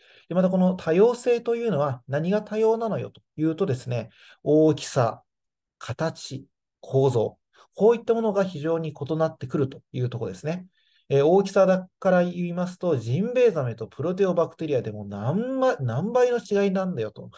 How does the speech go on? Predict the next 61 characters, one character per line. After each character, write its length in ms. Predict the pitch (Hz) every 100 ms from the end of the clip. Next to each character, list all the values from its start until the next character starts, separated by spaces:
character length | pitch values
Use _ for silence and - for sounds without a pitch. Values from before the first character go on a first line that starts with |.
| 147 131
い 100 | 127
う 60 |
話。 500 | 123 117 113 113 98 _ -
で、 60 |
ま 100 | 175
た、 280 | 190 175 175 - - -
構 300 | - 185 240
造 300 | 226 220 214
だ 120 | 202
け、 200 | 190 196
構 260 | - 196 208
造 140 | 220
に 100 | 208
つ 80 | 208
い 80 | 190
て 180 | 131 127 -
見 100 | 156
て 120 | 156
も 300 | 165 208 - _ _ -
全 160 | 107 - 165
く 40 |
違 180 | 185 180
い 40 |
ま 100 | 180
す 80 | 185
よ 80 | 113
ね。 220 | 123 127 _ _ _ _
動 220 | - 220 247
物 160 | 254
と 100 | 247
植 240 | 202 226 214
物 180 | 190
で 60 | -
も 220 | 180 135 165
大 100 | 156
き 40 |
く 80 | -
違 300 | 131 - 117
い 40 | 117
ま 100 | 113
す。 220 | 113 - _ _ _ -
は 160 | 127
い。 100 | 107 - _ _ _ _ _ _ _ _ _ _ _ _ -
え 80 | 156
ー、 40 |
ま 120 | 175 180
た 120 | 180
そ 100 | 185
の 100 | 160
構 200 | 190 202
造 140 | 220
と 100 | 220
い 20 | 233
う 40 |
の 80 | 175
は、 260 | 190 190 -
え 600 | 131 123 110 107 107 107
ー、 20 |
人 180 | 151 175
間 200 | 165 156
が 260 | 170 202